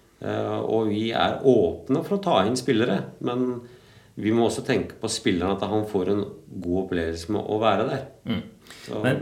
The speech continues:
Speaker 2: men vi har, eh, brukbart med klubber representert, har vi ikke det, når vi tenker Telemark?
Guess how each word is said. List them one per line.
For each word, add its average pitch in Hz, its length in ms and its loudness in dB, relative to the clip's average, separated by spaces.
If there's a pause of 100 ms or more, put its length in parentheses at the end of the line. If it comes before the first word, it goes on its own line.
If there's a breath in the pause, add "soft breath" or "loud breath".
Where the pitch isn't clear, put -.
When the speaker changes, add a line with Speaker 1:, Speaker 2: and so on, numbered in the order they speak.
Speaker 2:
men 151 160 2
vi 160 100 4
har, 123 320 2
eh, 160 580 0
brukbart 147 520 -2
med 123 120 0
klubber 98 380 -2
representert, 98 600 -8
har 113 120 -6
vi 104 80 -8
ikke 117 160 -4
det, 190 80 -2
når 139 160 -2
vi 127 60 -10
tenker 107 260 -6
Telemark? - 460 -6